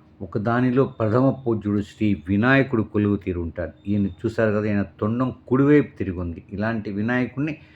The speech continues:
వెట్రి వినాయకుడు అంటారు, ఒలంపురి వెట్రి వినాయకుడు అంటారు. చాలా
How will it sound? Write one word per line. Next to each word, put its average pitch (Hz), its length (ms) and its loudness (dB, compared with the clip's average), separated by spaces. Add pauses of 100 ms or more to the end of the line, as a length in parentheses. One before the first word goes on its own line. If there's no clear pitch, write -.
(300)
వెట్రి 117 320 2
వినాయకుడు 107 540 2
అంటారు, - 300 -10 (380)
ఒలంపురి 156 560 4
వెట్రి 123 320 4
వినాయకుడు 98 560 2
అంటారు. - 260 -20 (480)
చాలా 143 300 4